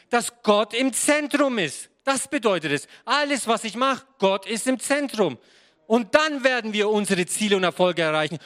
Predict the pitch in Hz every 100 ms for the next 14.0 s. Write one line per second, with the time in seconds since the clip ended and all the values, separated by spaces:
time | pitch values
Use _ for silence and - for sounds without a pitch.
0 | - - 240 294 302 277 277 269 254 269
1 | 226 254 277 269 285 277 233 196 170 170
2 | 160 185 165 - 170 160 156 160 160 147
3 | 135 135 165 151 147 151 147 147 - _
4 | _ - 156 151 - 156 165 160 151 151
5 | 151 135 135 131 180 - - - _ _
6 | _ _ _ _ _ _ _ _ _ _
7 | _ _ _ _ _ _ _ _ _ _
8 | _ _ _ _ _ _ _ _ _ _
9 | _ _ _ _ _ _ _ _ _ _
10 | _ _ _ 165 190 240 220 233 233 208
11 | 202 196 196 185 _ - 170 - 185 180
12 | 185 190 180 180 175 160 185 180 180 180
13 | - 170 165 - 185 - 135 135 170 269